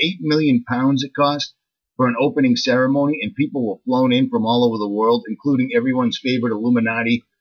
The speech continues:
witch, Angela Merkel. You know what I mean? I believe these guys are doing it. Can't you feel it? Can't you feel it all around you? Everything is going wrong. Everything is going wrong, and it seems like the sky has just unleashed on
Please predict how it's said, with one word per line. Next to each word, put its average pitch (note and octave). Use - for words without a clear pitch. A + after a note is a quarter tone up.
witch, B2+
Angela B2+
Merkel. C#3
You B2+
know D3+
what E3+
I E3
mean? F3
I -
believe C3+
these C3
guys C3
are C3
doing E3
it. -
Can't F#3+
you E3
feel D#3+
it? -
Can't F#3
you G#3
feel E3
it E3
all C#3+
around C3
you? D3+
Everything E3+
is B2
going C3+
wrong. D3+
Everything E3+
is A#2
going D3
wrong, C#3+
and G#2+
it G#2+
seems D#3+
like C3+
the A#2
sky C3
has A#2+
just B2+
unleashed C#3
on B2+